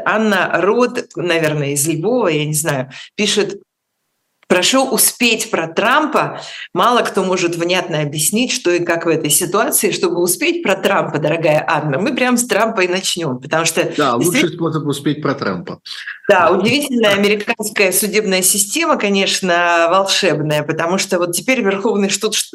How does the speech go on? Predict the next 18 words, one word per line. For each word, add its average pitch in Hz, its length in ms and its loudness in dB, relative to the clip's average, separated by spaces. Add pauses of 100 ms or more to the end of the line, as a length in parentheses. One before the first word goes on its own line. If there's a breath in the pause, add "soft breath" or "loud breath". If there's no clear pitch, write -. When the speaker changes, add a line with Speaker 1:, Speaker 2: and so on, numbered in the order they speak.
(220)
Speaker 1:
суд - 280 -2
штата 180 340 0
Колорадо 190 720 0 (420 loud breath)
сказал, 185 420 2
что 214 440 2 (120)
Трамп 240 340 2
не 233 160 4
может 254 440 2
участвовать 156 720 0
в, 143 120 -6
э, 160 380 2
президентских 170 640 -2
выборах, 247 400 0
потому 190 300 0
что 233 180 -2
как 220 280 0
участник 220 580 0
мятежа 190 640 -2